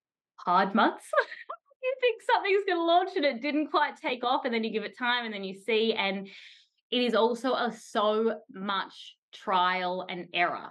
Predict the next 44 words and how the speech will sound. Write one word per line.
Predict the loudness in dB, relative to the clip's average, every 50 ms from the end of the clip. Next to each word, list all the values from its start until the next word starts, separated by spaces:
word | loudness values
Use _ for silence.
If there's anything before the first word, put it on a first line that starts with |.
| -12 -10
of | -10 -8 -6
where | -2 0 2 2
it | 0 0 -4
comes | -4 -4 -4 -4 -4 -6 -10 -14 -10
to | -6 -2 -2 0 -2 -2 -6 -10 -16 -20 -20 _ _ _
business, | -4 -4 -4 -2 -2 -2 -2 -2 -2 -6 -8 -8 -6
this | -6 -6 -4 -2
and | -2 0
that. | 0 2 0 0 -2 -4 -6 _
Also, | -4 -4 -4 -4 -4 -4 -2 -2 -2 -2 -4 -4
writing | -2 0 0 0 0 -2 -6 -10 -8 -8
releases | -6 -6 -4 -6 -6 -8 -8 -12 -12 -10 -8
for | -8 -6
next | -6 -4 -4 -2 0 0 -2 -2 -6 -12 -20 -12 -8
year. | -4 -2 -2 -2 -2 -2 -4 -8 -12 -20 -20 -20 -20 -20 -20 -10 _
Um, | -2 0 0 2 2 0 0 -2 -4 -6 -8 -8 -8 -8
I've | -8 -4 -4
definitely | -4 -4 -4 -6 -6 -6
been | -4 -4 -4 -4 -6 -8 -10 -12 -14 -16
behind | -16 -10 -6 -4 -2 -2 -2 -4 -4
on, | -6 -6
I'm | -6 -6
not | -6 -6
gonna | -6 -6 -4
lie, | -4 -4 -4
next | -4 -6 -10 -10 -8
year | -6 -6
is | -6 -6 -6
definitely | -4 -4 -4 -4 -4 -6
not | -4 -4 -4
gonna | -4 -6 -4
be | -4 -2 -4
as | -4 -4 -4
big, | -6 -6 -4 -4
but | -2 -2
that's | -2 -2 -2 -2
okay | -4 -4 -4 -6 -4 -4
because | -4 -6 -6 -8 -8
I've | -8 -8
had | -6 -2 -2 -2 -2
that | -2 -2 -2
initial | -2 -4 -4 -4 -6 -6 -8 -8 -8 -6 -6 -6
launch | -6 -4 -4 -6 -8 -12 -14 -14 -12
year. | -10 -10 -10